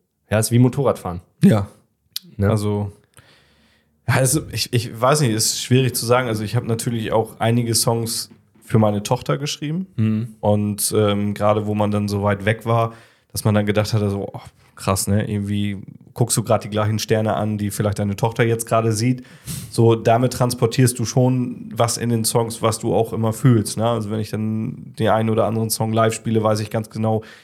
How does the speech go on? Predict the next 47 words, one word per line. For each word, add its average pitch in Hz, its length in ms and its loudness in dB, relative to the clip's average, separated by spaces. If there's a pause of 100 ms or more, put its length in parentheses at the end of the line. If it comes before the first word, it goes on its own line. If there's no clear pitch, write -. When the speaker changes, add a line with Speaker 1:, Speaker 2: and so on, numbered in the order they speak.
Speaker 2:
in 104 120 0
welcher 107 200 4
Situation 110 540 0
ich 110 100 -2
gerade 101 260 -2
zu - 120 -6
dem 101 200 -2
Zeitpunkt 101 440 -6
war, - 300 -6
ne? 107 160 4
Speaker 1:
Mhm. 101 200 0
Speaker 2:
Und, 101 380 -4
ähm, 101 220 -2
Speaker 1:
Mhm. 101 160 -4 (640)
Speaker 2:
ja, 95 260 2
weiß 113 220 2
ich 92 120 -6
nicht. 92 280 -10
Also 104 280 2 (840)
Speaker 1:
Denkst 135 320 4
du 147 160 6
an 123 140 0
die 120 120 4
Zukunft, 185 580 2
wenn 135 220 0
du 127 320 0
Lieder 120 320 0
schreibst, 147 400 -2
oder 107 160 2
denkst 110 260 -2
du - 160 -6 (100)
immer 123 200 4
an 110 80 -2
die 107 80 0
Vergangenheit? 92 580 -6 (720)
Speaker 2:
Nee, 123 200 6
ich 117 80 0
denk 135 220 2
auch - 260 0
zum 123 220 -4
Teil 131 240 0
auch 117 80 -6
an 120 120 -6
die 113 100 -6
Zukunft, 113 360 -6
was - 140 -6
kommt. - 320 -8